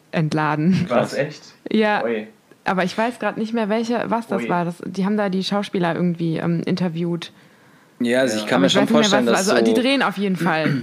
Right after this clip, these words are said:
Speaker 3: <clears throat> dass so wie bei C B S oder, äh, H B O und was, was es halt alles noch Studioseiten es gibt, halt für Fernsehen, für so,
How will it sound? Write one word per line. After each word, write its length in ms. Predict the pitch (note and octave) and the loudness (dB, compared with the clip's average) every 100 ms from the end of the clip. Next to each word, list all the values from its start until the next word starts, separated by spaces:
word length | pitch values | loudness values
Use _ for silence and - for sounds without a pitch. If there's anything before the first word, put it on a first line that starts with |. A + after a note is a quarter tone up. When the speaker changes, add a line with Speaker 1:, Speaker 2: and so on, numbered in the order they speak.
| - - | -6 -20
Speaker 3:
<clears throat> 200 | _ - | _ -2
dass 220 | A#2+ - | 0 0
so 140 | A#2+ | 0
wie 80 | A#2 | 2
bei 160 | B2 A#2 | 2 2
C 220 | - B2+ | 0 -2
B 120 | A#2 | 2
S 380 | A2 A2+ B2 A#2+ | 2 2 0 0
oder, 1080 | A2 A2 G#2+ A2 G2 A2 G#2+ G#2+ G#2+ G#2+ - | 2 4 4 2 0 0 2 2 2 0 0
äh, 100 | A2+ | -2
H 120 | A2+ | -2
B 140 | A#2+ A#2 | -2 0
O 340 | A#2+ A#2+ A#2+ | 2 2 2
und 240 | A2+ A2 G#2 | 2 0 0
was, 280 | G#2+ G#2 - | 0 0 -4
was 120 | G#2 | -4
es 120 | A2+ | -2
halt 160 | G#2+ G2+ | -2 0
alles 240 | A2 G#2+ | -2 -2
noch 100 | A2+ | -6
Studioseiten 720 | - B2 B2 A#2+ G#2+ G#2+ A2+ | -4 -4 0 0 2 0 -2
es 140 | A2 - | -6 -4
gibt, 240 | A#2+ - | -4 -2
halt 120 | A2+ | -2
für 120 | A2 G#2+ | -2 -4
Fernsehen, 540 | - G#2+ B2 A#2+ A#2 | 0 0 0 0 -2
für 160 | A#2 | -4
so, 100 | A2+ | -4